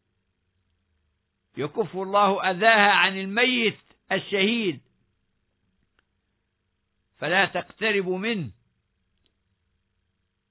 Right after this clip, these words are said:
وهؤلاء الجهال الأشرار يتفاخرون بأنهم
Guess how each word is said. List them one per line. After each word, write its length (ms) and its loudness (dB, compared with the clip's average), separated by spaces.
وهؤلاء 720 2
الجهال 800 2
الأشرار 960 2
يتفاخرون 1120 0
بأنهم 880 0